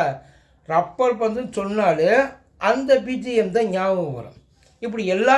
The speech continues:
இடத்துலையும் நம்ம மைண்டுக்கு டப்புன்னு வரக்கூடிய ஒரு ஆள். உண்மையிலே ரப்பர் பந்துன்னு சொன்னா முதல்ல தினேஷ் தான் ஞாபகம் வருவாப்புல, அதுக்கப்புறம் தான் ஹரிஷ் கல்யாண் ஞாபகம் வருவாப்புல. ஆனா ஒருவேளை நமக்கு அதை பத்தி தெரியலையே என்னவோ, உண்மையிலேயே வந்து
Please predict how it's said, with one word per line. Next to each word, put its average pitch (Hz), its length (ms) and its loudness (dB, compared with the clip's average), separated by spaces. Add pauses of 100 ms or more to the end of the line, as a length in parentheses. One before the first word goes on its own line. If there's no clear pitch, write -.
(140)
இடத்துலையும் 285 800 0 (440)
நம்ம 262 340 0
மைண்டுக்கு 294 560 -2
டப்புன்னு 247 420 2
வரக்கூடிய 226 460 0
ஒரு 180 120 2
ஆள். - 140 0 (140)
உண்மையிலே 190 360 0
ரப்பர் 202 360 0
பந்துன்னு 214 300 -6
சொன்னா 190 280 -2
முதல்ல 233 440 4
தினேஷ் 220 380 0
தான் 185 140 -4
ஞாபகம் 180 220 2
வருவாப்புல, 117 380 -6 (800)
அதுக்கப்புறம் 262 640 4
தான் 208 140 0
ஹரிஷ் 339 380 0
கல்யாண் 247 340 -4
ஞாபகம் 185 300 0
வருவாப்புல. 117 480 -10 (1160)
ஆனா 269 220 6 (320)
ஒருவேளை 269 380 2
நமக்கு 262 360 2
அதை 233 160 2
பத்தி 233 300 -4
தெரியலையே 226 560 0
என்னவோ, 185 360 -2 (120)
உண்மையிலேயே 220 640 2
வந்து 202 260 0